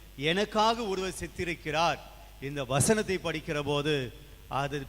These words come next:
பி-, பிறகாக நான் தினமும் விவிலியை வா-, விவிலியத்தை வாசித்தேன். இப்போது இன்று நான் எல்லாருக்கும்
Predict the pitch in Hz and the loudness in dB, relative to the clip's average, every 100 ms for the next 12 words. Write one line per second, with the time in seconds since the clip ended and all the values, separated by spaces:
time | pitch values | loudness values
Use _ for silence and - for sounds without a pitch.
0 | - 156 160 147 - 147 156 139 131 127 | -8 -6 -6 -8 -8 -4 -4 0 -2 -2
1 | 131 123 113 - - 127 123 123 117 151 | -2 -4 -6 -12 -14 -8 -8 -4 4 6
2 | 160 175 170 160 151 127 147 175 165 147 | 6 2 -2 -4 -6 -4 -2 0 -2 -4
3 | 127 123 - - 139 160 156 139 131 127 | -6 -8 -12 -6 -2 0 0 -2 -2 -4
4 | 117 131 139 123 113 - - 135 127 135 | -6 -4 -2 -2 -6 -14 -12 -6 -2 -2
5 | 127 139 170 170 180 131 - - - 131 | -2 -4 -4 -2 0 0 -4 -16 -10 -8
6 | 120 131 165 165 151 147 139 143 143 127 | -6 -6 -2 2 2 0 -2 -6 -8 -8